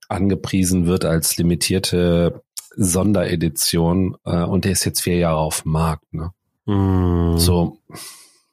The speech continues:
Speaker 1: wie limitiert ist der dann wirklich, ne?
Speaker 2: Mm.
Speaker 1: So, <clears throat> das ist halt ein Punkt. Ähm, gut, das muss jetzt natürlich am Ende des Tages jeder für sich selber wissen. Ähm,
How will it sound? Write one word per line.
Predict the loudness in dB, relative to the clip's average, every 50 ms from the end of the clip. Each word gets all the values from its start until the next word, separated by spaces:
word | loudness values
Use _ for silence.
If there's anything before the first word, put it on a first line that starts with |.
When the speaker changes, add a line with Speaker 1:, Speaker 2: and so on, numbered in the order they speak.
| _ _ _ _ _ _ _ _ _ _ _ -4
Speaker 1:
wie | 0 2 2
limitiert | 2 2 2 0 0 0 0 -2 0 0
ist | 0 0 0
der | 0 0
dann | 2 2 2 2 2
wirklich, | 2 0 0 0 -4 -8 -14 -8 -8 -8 -8 -8 -8 -4
ne? | 0 2
Speaker 2:
Mm. | 2 2 2 2 2 2 2 2 2 2 2 2
Speaker 1:
So, | 0 0 0 -2 -2 -4 -6 _ _ _ _ _ _ _ 0
<clears throat> | 2 2 4 2
das | 2 0 0
ist | 0
halt | 0 -2 -2
ein | -4 -8
Punkt. | -4 -2 -2 0 -2 -2 -6 -8 _ -18 -20 -18 -14 -12 -8 -8 -6 -4 -4 -4 -4 -6 -8 -16 _ _ _
Ähm, | -2 0 2 4 4 4 4 2 2 0 0
gut, | 0 0 0 0 -2 -4 -6 -4
das | -2 0 0 2 2
muss | 2 2 2
jetzt | 2 0 -2 -2 -8 -12 -14 _ _ _ _
natürlich | -2 0 2 2 2 2 2 0 0 0 0 0
am | 0 0
Ende | 2 2 2 2 0
des | 0 -2 -2
Tages | 0 0 0 0 0 0
jeder | 0 0 0 0
für | 0 0 -2
sich | -2 -2 -2
selber | 0 0 2 2 2 2 0 0
wissen. | 0 0 0 0 -2 -2 -4 -8 -20 -20 -20 -20 -20 _ _ _ -6
Ähm, | -2 0 2 2 4 4 2 0 -2 -4 -12